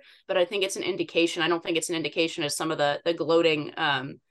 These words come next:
sort of left-wing headlines have been, "Oh, like, Trump doesn't have a base anymore." No, I think people are realizing that the, the legal system and the rule of law, they cannot count on the application of the rule of law, that coming out to protest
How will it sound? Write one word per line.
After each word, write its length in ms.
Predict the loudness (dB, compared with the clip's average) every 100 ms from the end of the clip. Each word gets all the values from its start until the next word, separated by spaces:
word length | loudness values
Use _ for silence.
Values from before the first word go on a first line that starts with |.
| _
sort 160 | -4 -4
of 80 | -2
left-wing 340 | -4 -2 -2
headlines 400 | 0 2 2 2
have 80 | 0
been, 120 | 2
"Oh, 120 | 6
like, 180 | 6 4
Trump 280 | 0 -2 0
doesn't 240 | -2 -2
have 220 | 0 0 0
a 60 |
base 320 | 2 2 2
anymore." 560 | 0 -2 0 2 2 0 -4 _
No, 140 | 0 2
I 80 | 0
think 180 | -2
people 220 | -6 0 2
are 120 | 4
realizing 640 | 4 6 4 2 0 -2 -2
that 240 | 0 0 -6 _ _ -4
the, 180 | -2 -2
the 100 | -2
legal 240 | 0 0 -4
system 420 | -6 -4 -2 -2
and 80 | -2
the 80 |
rule 200 | 0 2
of 100 | 2
law, 380 | 2 4 4 2 -4 _
they 80 | -8
cannot 380 | -2 0 0 -2
count 400 | 2 2 2 0
on 200 | 0 0
the 120 | 0 -2
application 600 | -2 -6 -2 -2 -2 -4
of 100 | -2
the 100 | -2
rule 200 | 2 0
of 120 | 2
law, 220 | 2 4
that 180 | 2 -2
coming 260 | -2 -2 0
out 220 | 0 -2
to 100 | -10
protest 760 | -2 -2 0 0 -2 -4 -10